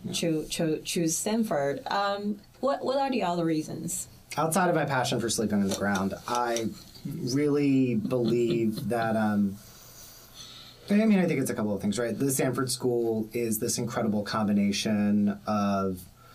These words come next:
Speaker 1: uh, practitioners, policymakers, um, incredible, like, academics and researchers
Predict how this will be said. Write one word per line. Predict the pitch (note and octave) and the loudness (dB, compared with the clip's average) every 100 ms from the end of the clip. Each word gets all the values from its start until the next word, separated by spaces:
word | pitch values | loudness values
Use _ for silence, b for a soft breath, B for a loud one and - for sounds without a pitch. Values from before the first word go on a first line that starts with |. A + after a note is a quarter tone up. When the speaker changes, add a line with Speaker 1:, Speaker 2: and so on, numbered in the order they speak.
| B B - | B B -4
Speaker 1:
uh, | G#2+ F#2+ F2 F2 | -2 0 -2 -6
practitioners, | - D#3 D#3+ F3+ E3+ D#3+ D3 C#3 C3 A2 - | -6 -2 0 0 2 2 2 2 0 -2 -4
policymakers, | - C#3+ C3 B2+ C3+ B2+ B2 B2 B2+ A#2+ A#2 A#2 G#2+ G2 - - B B B - | -2 0 2 2 2 2 2 0 0 2 2 2 0 0 -4 -8 B B B -4
um, | B2+ A#2 A2+ G#2+ G#2 G2+ F#2+ - - - - | -2 0 2 2 2 2 0 -6 -20 -20 -4
incredible, | C3+ B2+ C#3+ C3+ C3 B2+ B2 B2 - | -2 0 0 0 2 2 0 -2 -4
like, | B2 G2+ - | -4 -4 -6
academics | A#2 A#2 B2+ D3+ C#3 - | -6 -2 0 0 0 0
and | B2 | 0
researchers | B2 B2+ A2 A#2 A2+ G#2+ - - | 0 0 0 0 0 0 -2 -6